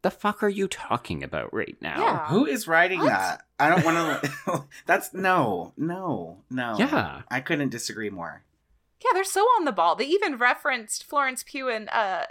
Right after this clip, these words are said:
Speaker 2: Zach Braff breaking up. Like, that's how,
Speaker 1: Mm-hmm.
Speaker 2: like, recent it is. And also, uh, on that note, Ray, uh, was listening in for a few minutes for this episode, and he was
Speaker 1: Mm-hmm.
Speaker 2: like,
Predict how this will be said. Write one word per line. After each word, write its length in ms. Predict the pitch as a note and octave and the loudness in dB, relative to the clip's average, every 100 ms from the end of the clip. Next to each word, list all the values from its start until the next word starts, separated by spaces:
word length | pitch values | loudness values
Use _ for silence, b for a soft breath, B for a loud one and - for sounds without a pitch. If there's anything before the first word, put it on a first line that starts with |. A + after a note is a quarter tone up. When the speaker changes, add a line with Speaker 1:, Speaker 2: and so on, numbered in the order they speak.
| - | -8
Speaker 2:
Zach 280 | F#3+ A#3 - | 0 0 2
Braff 380 | A3 A#3+ A#3 - | 2 4 2 -6
breaking 360 | - D4 D4+ A#3 | -2 0 0 -2
up. 300 | - C4 - - | 4 4 4 2
Like, 180 | C#4+ D4+ | 2 6
that's 240 | D4+ F4+ | 6 6
how, 180 | A4+ A#4 | 6 6
Speaker 1:
Mm-hmm. 80 | F#4 | 6
Speaker 2:
like, 380 | C4 B3 A3 - | 4 4 -4 -10
recent 500 | G#3 D4 A#4+ C4+ G3+ | 2 2 4 0 2
it 140 | F#3 | 2
is. 200 | F3+ F3 | 4 4
And 100 | - | 2
also, 400 | A3 D4 - E4 A3+ - | 4 4 4 4 4 4
uh, 240 | B3+ A#3+ A3 - | 6 6 4 4
on 200 | E4+ F4 | 4 6
that 200 | G3+ D#3+ | 2 4
note, 220 | F3 F3+ - B B B | 2 2 0 B B B
Ray, 580 | G#3+ C4+ G4 B3+ A3+ - - | 4 4 6 4 2 2 4
uh, 240 | G#3 G3 | 4 4
was 200 | G3 G3 | 0 -2
listening 400 | A3+ - A3+ G3 | -4 -4 -6 -4
in 240 | F#3 G3 G3 | -2 -4 -2
for 240 | G#3 F3+ | 2 4
a 40 | F3 | 2
few 320 | - G#3 G3 | -4 -8 -4
minutes 360 | F#3 F#3 F#3+ | -2 -2 -4
for 100 | - | -6
this 160 | C4+ D4+ | -6 -6
episode, 500 | - - E4 F#4 F#4+ G4 B B - | -6 -6 -6 -4 -4 -6 B B -2
and 140 | B3 | 0
he 100 | C#4+ | 0
was 100 | C#4+ | 0
Speaker 1:
Mm-hmm. 60 | C#4 | 2
Speaker 2:
like, 220 | B3 | 0